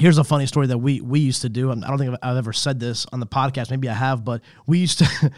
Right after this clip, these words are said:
<laughs> you know, if the orders were light on Monday, you know, 'cause we would get the orders, you know, by phone or go get 'em in person. And then we'd pull the orders and load the truck up. And then Tuesday we'd come and, you know, deliver 'em. Well, so-, sometimes it wa-, it was just slow.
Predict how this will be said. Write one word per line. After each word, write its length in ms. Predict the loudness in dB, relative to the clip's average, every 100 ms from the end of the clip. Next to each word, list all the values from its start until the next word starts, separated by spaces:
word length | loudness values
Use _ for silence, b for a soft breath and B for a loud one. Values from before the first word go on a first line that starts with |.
| -10
<laughs> 180 | -20 -2
you 60 | 2
know, 160 | 2 2
if 180 | 2 2
the 80 | 4
orders 380 | 4 6 4
were 140 | 2 0
light 420 | 0 0 -2 -4 _ _ -2
on 140 | 2
Monday, 540 | 2 2 4 2 0 -6
you 140 | -4 -2
know, 100 | 0
'cause 160 | 0
we 80 | 2
would 160 | 2 0 _ -6
get 160 | -4
the 80 | -2
orders, 480 | -2 0 0 -2 -4
you 80 | 0
know, 80 | 0
by 180 | 2 0
phone 420 | -2 -2 -2 -4
or 100 | -4
go 100 | -2
get 160 | -2 -2
'em 120 | -2 -4
in 80 | -4
person. 440 | -4 -4 -4 -6 b b b
And 120 | -4
then 80 | -2
we'd 160 | -2 -4
pull 120 | -4
the 80 | -4
orders 420 | -4 -2 -4 -4
and 160 | -4 -4
load 160 | -6
the 60 | -6
truck 280 | -6 -6 -4
up. 260 | -6 -6 -6
And 100 | -4
then 100 | -2
Tuesday 300 | -2 -4 -4
we'd 160 | -6
come 240 | -2 -2 0
and, 240 | -2 -2
you 80 | 0
know, 140 | 0
deliver 360 | 2 2 2 0
'em. 60 | 2
Well, 280 | 2 2 b b b b
so-, 120 | -2
sometimes 280 | 2 4 6
it 60 | 4
wa-, 100 | 6
it 80 | 4
was 140 | 4
just 140 | 4
slow. 400 | 2 0 -2 -10